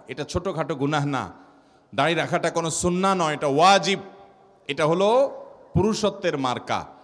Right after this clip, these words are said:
মহিলাদেরকে আল্লাহ তাআলা চুল দিয়েছেন, তাদেরকে আল্লাহ নখ দিয়েছেন, অন্য সমস্ত লোমগুলো দিয়েছেন, শুধু দাড়িটা আপনাকে দিয়েছেন, তাদেরকে দেন নাই। আর বাকি সবগুলো তাদেরকেও দিয়েছেন, আপনাকেও দিয়েছেন। এটা পুরুষত্বের মার্কা।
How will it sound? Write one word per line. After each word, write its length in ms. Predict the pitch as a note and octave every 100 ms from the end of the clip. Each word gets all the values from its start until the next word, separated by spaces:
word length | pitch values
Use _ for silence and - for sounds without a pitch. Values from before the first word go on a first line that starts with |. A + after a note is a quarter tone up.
| - _ -
মহিলাদেরকে 580 | C#3+ F3+ G#3 G3+ F#3+ F#3+
আল্লাহ 200 | F#3 F3
তাআলা 220 | F3 E3 -
চুল 240 | F#3 F3
দিয়েছেন, 580 | D#3 D#3 C#3+ D#3 D3+ D#3 D#3 - - _ _ _
তাদেরকে 360 | - E3 E3+ E3+
আল্লাহ 180 | E3 E3
নখ 260 | D#3 D#3
দিয়েছেন, 640 | D3 C#3+ D#3 D3+ D#3 D3+ D3+
অন্য 280 | D3+ D#3 D3
সমস্ত 460 | - D#3+ F3 -
লোমগুলো 480 | E3 D3+ D#3 D3+ D#3+
দিয়েছেন, 460 | C#3 C#3 C#3 F3+ G3
শুধু 500 | - D3+ G#3 C4+ D4 - - - - G2+ F2+
দাড়িটা 520 | D3 F3+ G3 A3 A3+ A3+
আপনাকে 480 | E3+ E3+ F#3+ G3 A#3+
দিয়েছেন, 500 | F#3+ F3 E3+ G3+ A3
তাদেরকে 520 | G#3+ D3+ D3+ D#3 F3+
দেন 220 | A#2+ C3
নাই। 240 | C3 B2+ A#2
আর 140 | C#3
বাকি 220 | D3+ D3+
সবগুলো 380 | E3+ G3 F3+ G#3
তাদেরকেও 480 | G#3 F3 F3+ G#3 A3
দিয়েছেন, 380 | G#3+ A3 F#3+ G3
আপনাকেও 420 | D#3+ D#3+ D3 C#3+
দিয়েছেন। 320 | A#2+ A#2 A#2
এটা 100 | A#2+
পুরুষত্বের 520 | D3 G3 F3+ G3 G3
মার্কা। 380 | F3 D#3+ - C3+